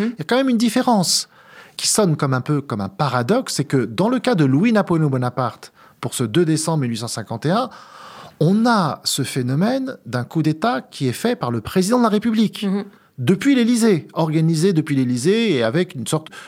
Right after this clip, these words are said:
Speaker 1: d'équipe autour de lui. Donc c'est quand même très particulier comme coup d'État de ce point de vue-là.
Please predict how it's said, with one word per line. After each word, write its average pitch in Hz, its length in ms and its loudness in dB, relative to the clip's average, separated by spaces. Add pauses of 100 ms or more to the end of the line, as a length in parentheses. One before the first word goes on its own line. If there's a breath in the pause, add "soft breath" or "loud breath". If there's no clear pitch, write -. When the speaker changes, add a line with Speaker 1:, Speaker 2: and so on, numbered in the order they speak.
Speaker 1:
d'équipe 160 540 -2 (240 loud breath)
autour 165 320 2
de 180 80 4
lui. 160 200 0
Donc 110 160 -8
c'est 135 100 -4
quand 196 100 0
même 233 100 0
très 208 160 0
particulier 190 540 0
comme 107 180 -6
coup 113 140 -8
d'État 104 260 -6
de 98 80 -10
ce - 140 -8
point 110 120 -10
de 104 60 -6
vue-là. 92 260 -12